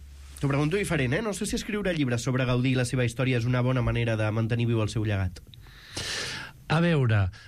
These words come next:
Speaker 2: em, abans m'heu definit com a, com a divulgador.
Speaker 1: Sí, eh?
Speaker 2: <clears throat> Eh, tu saps el que és un divulgador?
Speaker 1: Sí, home, sí.
Speaker 2: Eh, saber molt, eh, tra-, eh, compartir-ho i no cobrar.
Speaker 1: <laughs>
Speaker 2: Eh, bàsicament és això, ser un divulgador.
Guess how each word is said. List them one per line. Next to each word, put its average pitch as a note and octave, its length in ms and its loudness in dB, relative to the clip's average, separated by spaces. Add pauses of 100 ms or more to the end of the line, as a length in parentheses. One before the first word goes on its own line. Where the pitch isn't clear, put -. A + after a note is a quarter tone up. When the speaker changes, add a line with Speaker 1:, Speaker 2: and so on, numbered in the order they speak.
(200)
Speaker 2:
em, D3 540 2 (260)
abans G3 320 2
m'heu A3 480 2
definit F#3+ 640 0
com C#3+ 240 2
a, B2+ 480 2
com A#2 160 0
a B2 80 2
divulgador. A2+ 640 2
Speaker 1:
Sí, B2 160 -2
eh? A2+ 140 -4 (100)
Speaker 2:
<clears throat> C3+ 560 0
Eh, A2+ 80 2
tu D3+ 80 0
saps C3+ 240 0
el C3+ 80 -2
que B2 80 0
és A#2 80 -2
un A#2 80 2
divulgador? A2 540 2 (260)
Speaker 1:
Sí, F2 80 -8
home, F2+ 100 -2
sí. - 140 -6 (320)
Speaker 2:
Eh, - 160 -2
saber A#2+ 320 2
molt, F3 400 2 (140)
eh, A#2 500 0
tra-, B2+ 220 0
eh, A#2+ 180 0
compartir-ho E3 540 0 (100)
i A#2+ 80 0
no A2+ 80 0
cobrar. D#2 400 -4
Speaker 1:
<laughs> - 880 -4 (180)
Speaker 2:
Eh, B2 500 0
bàsicament D3 560 0
és D#3 160 0
això, F#3+ 240 0
ser C3 160 0
un A2+ 80 2
divulgador. G#2 600 2